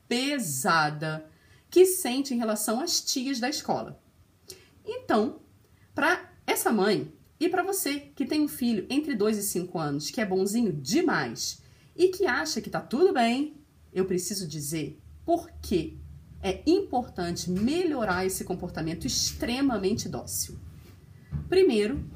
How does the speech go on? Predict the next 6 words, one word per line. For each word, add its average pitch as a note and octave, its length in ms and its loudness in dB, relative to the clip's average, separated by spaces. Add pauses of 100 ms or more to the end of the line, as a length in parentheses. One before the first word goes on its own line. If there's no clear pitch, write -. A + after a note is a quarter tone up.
(100)
porque D4 220 0
ser F#3 200 0
gentil C4+ 540 -2
demais, D3+ 600 -2
permissivo C#4 640 0
demais, F3+ 800 0